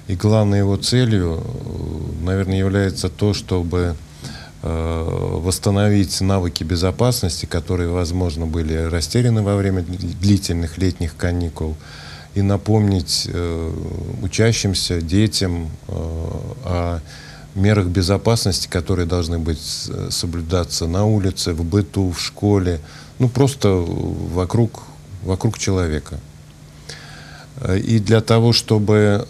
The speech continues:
э, как-то реализовать эту главную цель, э, есть ещё и задача у этого месячника, какие должны мы решить.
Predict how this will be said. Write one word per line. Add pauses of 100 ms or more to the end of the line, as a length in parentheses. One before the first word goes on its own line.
э,
как-то
реализовать
эту
главную
цель, (240)
э,
есть
ещё
и
задача
у
этого
месячника,
какие (240)
должны
мы
решить.